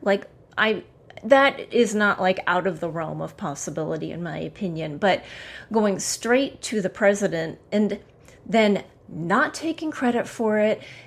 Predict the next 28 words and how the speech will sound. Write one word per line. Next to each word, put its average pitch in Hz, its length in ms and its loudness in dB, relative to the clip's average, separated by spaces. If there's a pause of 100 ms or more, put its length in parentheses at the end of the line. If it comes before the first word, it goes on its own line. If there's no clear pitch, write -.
(160)
and, 190 580 2 (560)
like, 247 240 2 (160)
I 247 120 4
know 285 320 10
that 294 380 8
I've 202 180 0
sort 240 220 0
of 196 240 -2
come 226 220 -2
across 196 460 -4
this 180 220 -6
theory 185 360 -2
in 185 120 -2
books, 202 280 -6
but - 160 0
Sarah, 277 300 4
is 233 180 0
there 285 100 8
even, 370 320 2
like, 403 160 -2
a 202 60 0
book 175 520 -2
that 190 260 2
sort 190 180 -2
of 170 280 -6
breaks 185 380 2
down, 190 460 0 (360)
like, - 300 -4